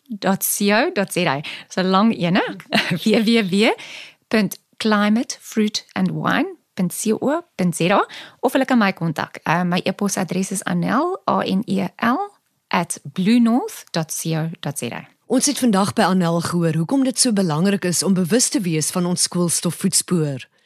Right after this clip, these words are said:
Speaker 2: Dis nie net die landbousektor en ander groot bedrywe wat hierdie spoor so klein as moontlik moet hou nie.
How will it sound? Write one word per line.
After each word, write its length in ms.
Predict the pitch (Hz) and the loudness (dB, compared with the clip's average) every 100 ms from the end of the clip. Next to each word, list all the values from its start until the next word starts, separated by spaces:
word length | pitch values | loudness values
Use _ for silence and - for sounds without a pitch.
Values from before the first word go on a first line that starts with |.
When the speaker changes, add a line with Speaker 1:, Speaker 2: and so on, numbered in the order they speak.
| - - - _ | -20 -20 -20 _
Speaker 2:
Dis 200 | 285 - | 0 4
nie 80 | 302 | 4
net 140 | 262 | 4
die 120 | 233 | 2
landbousektor 840 | 175 185 214 220 - 190 160 175 151 | 4 2 2 2 2 0 0 -2 0
en 180 | 180 - | -2 0
ander 260 | 233 277 | 2 2
groot 340 | 262 - 247 190 | 0 2 2 2
bedrywe 560 | 180 160 160 151 147 143 | -2 0 0 0 -2 -2
wat 180 | 160 | -2
hierdie 240 | 190 202 214 | 0 2 2
spoor 360 | - 202 190 | 0 0 0
so 140 | 180 185 | 2 -2
klein 400 | - 233 247 233 | -2 0 2 2
as 220 | 220 - | 0 0
moontlik 420 | 160 165 185 196 | 0 0 0 -2
moet 160 | 170 - | -2 -2
hou 200 | 156 151 | 0 0
nie. 320 | 147 123 | -2 -6